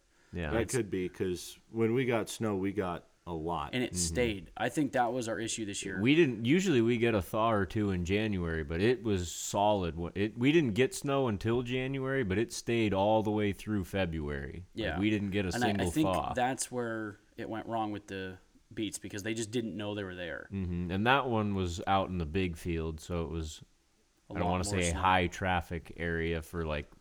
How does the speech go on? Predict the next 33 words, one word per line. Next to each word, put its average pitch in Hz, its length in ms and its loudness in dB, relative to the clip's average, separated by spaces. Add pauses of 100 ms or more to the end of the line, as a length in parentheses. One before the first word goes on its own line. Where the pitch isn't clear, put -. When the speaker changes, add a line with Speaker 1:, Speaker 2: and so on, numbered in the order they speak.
(120)
Speaker 1:
it's 78 140 -14 (100)
up 104 220 -4
closer 104 360 0
to 90 60 -2
the 82 100 -2
road. 82 400 0
It 82 120 -4
wasn't 87 320 -2
one 87 120 0
of 85 60 -2
the 80 80 -4
ones 80 200 -4
back 87 280 -2
in 85 80 -6
the 73 80 -8
woods, 80 440 -4
Speaker 3:
Yeah. 95 100 -6
Speaker 1:
so 76 240 -6 (420)
I 92 80 -4
bet 87 220 -2
that 104 240 4
had 104 180 2
a 101 60 0
contributing 98 580 -4
factor 95 420 -4
to 92 260 -4
it, 92 140 -6
because 82 540 -6 (420)
when 90 180 -2
there's 85 140 -2
all 90 160 0
that 85 180 -2
snow, 95 500 0